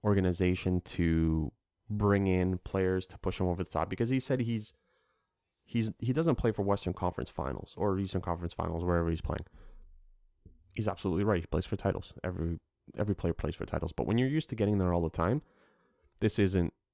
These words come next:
like, it's not a successful season for the Lakers. And Lakers are probably, Lakers and, and Celtics are, are probably the two teams who <laughs> anything but a title isn't a su-, successful season. And you don't blame them. There's a lot of history there, a lot of titles. They've won a lot.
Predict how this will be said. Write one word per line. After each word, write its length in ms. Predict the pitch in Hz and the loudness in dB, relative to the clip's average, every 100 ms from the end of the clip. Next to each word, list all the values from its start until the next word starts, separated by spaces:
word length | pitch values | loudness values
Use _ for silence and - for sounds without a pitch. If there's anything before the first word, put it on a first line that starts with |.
| _ - - | _ -12 -8
like, 140 | - | -4
it's 100 | - | 0
not 80 | 143 | 2
a 60 | |
successful 420 | 127 120 117 - 101 | 2 2 2 0 -2
season 280 | 107 104 | 0 2
for 80 | 90 | 0
the 80 | - | 0
Lakers. 380 | 85 98 - 85 | 0 0 -2 -2
And 200 | 80 78 - _ _ _ _ _ _ _ _ _ _ | 0 -2 -6 _ _ _ _ _ _ _ _ _ _
Lakers 320 | 107 123 143 | 0 2 4
are 100 | 131 | 4
probably, 680 | 113 - 117 120 120 117 110 - - - _ | 2 2 2 4 4 4 4 -2 -20 -20 _
Lakers 380 | 113 120 147 120 | 0 2 2 2
and, 100 | 107 | 2
and 160 | 90 92 | 2 2
Celtics 400 | 98 107 98 92 | 2 0 0 2
are, 280 | 87 78 | 2 4
are 100 | 64 | 2
probably 360 | 92 - 101 104 | 0 2 2 2
the 120 | 92 | 0
two 220 | - 110 | 0 0
teams 340 | 104 98 101 92 | 2 2 2 2
who 260 | 87 85 - | 0 0 -2
<laughs> 40 | |
anything 360 | 113 139 - 113 | 2 4 4 4
but 140 | 98 | 4
a 60 | 90 | 2
title 360 | - 107 104 | 2 2 2
isn't 240 | 85 98 92 | 0 2 2
a 60 | |
su-, 60 | - 90 | 0 -6
successful 760 | - - - - - 85 - | -8 -8 -8 -2 -2 -2 -4
season. 380 | - - - - - _ - | -4 -2 -2 -6 -10 _ 0
And 120 | 104 | 2
you 60 | 110 | 4
don't 140 | 110 | 4
blame 220 | 110 107 | 4 4
them. 100 | 82 | 2
There's 160 | 87 87 | 0 2
a 40 | |
lot 160 | 95 95 | 4 4
of 80 | 90 | 2
history 240 | 87 92 | 2 4
there, 180 | 90 87 | 4 4
a 60 | |
lot 160 | 85 90 | 4 2
of 80 | 85 | 2
titles. 420 | 85 87 85 87 _ - - | 2 4 2 -2 _ -20 -4
They've 120 | - | -2
won 160 | 87 98 | 0 2
a 80 | 92 | 4
lot. 300 | 90 87 | 2 2